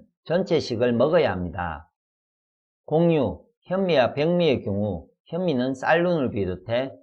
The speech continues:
생명의 싹이 나올 수 있는 모든 영양분, 효소, 식이섬유가 골고루 포함된 완전식품이지만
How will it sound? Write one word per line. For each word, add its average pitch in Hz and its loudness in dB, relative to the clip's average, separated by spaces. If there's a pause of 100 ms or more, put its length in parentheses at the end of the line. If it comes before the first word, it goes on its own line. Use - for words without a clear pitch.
(280)
생명의 175 0
싹이 170 0
나올 110 2
수 - -10
있는 98 -4
모든 139 0
영양분, 101 -2 (260)
효소, 113 -2 (120)
식이섬유가 117 -2
골고루 120 -2
포함된 120 -2 (240)
완전식품이지만 98 -4